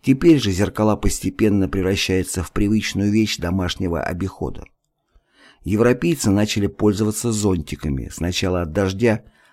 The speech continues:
а потом и от солнца. Во многих домах появилась фарфоровая посуда. У людей менялись представления о нормах поведения. Стало неприличным, например, чесаться, зевать во весь рот,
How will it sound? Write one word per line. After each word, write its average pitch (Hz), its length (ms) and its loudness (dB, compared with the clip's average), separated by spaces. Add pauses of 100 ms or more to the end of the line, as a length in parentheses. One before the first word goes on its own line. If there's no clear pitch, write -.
а - 140 -4
потом 101 380 0
и 73 40 -4
от - 80 -6
солнца. - 480 -8 (680)
Во 95 220 0
многих 131 380 2
домах 113 500 4
появилась 90 440 0
фарфоровая 87 680 0
посуда. - 600 -6 (1300)
У 113 100 4
людей 147 380 6
менялись 107 540 6
представления 98 720 2
о 92 160 -2
нормах 104 440 2
поведения. 90 720 -2 (760)
Стало 104 340 2
неприличным, 117 680 2
например, 73 680 -6
чесаться, - 760 -4
зевать 92 440 -2
во 76 100 -4
весь 82 240 -4
рот, 67 300 -8